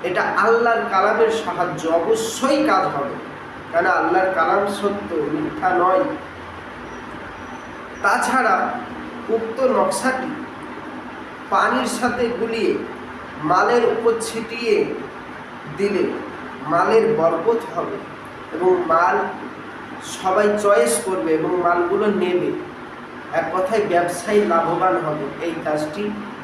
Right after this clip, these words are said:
করে। ছোট্ট একটা নকশা আমি আপনাদেরকে ভিডিও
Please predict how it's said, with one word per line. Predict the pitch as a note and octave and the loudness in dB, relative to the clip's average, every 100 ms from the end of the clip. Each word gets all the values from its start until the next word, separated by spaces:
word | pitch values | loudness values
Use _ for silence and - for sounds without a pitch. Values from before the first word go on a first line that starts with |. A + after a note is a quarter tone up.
| - | -6
করে। | D3+ - - - - - - - - - | -4 -4 -6 -10 -12 -12 -12 -14 -14 -12
ছোট্ট | - - A3+ A3+ A#3+ | -12 0 0 2 2
একটা | G#3+ G3+ G3+ | 2 0 0
নকশা | F#3+ D#3 - - D#3+ - - - - - - - | 0 0 -2 -6 -8 -10 -12 -12 -12 -14 -14 -4
আমি | E3+ G3 | 0 2
আপনাদেরকে | F#3 F#3+ F3 F3 F3 | 2 2 -2 -2 -4
ভিডিও | D3+ D#3+ | -4 0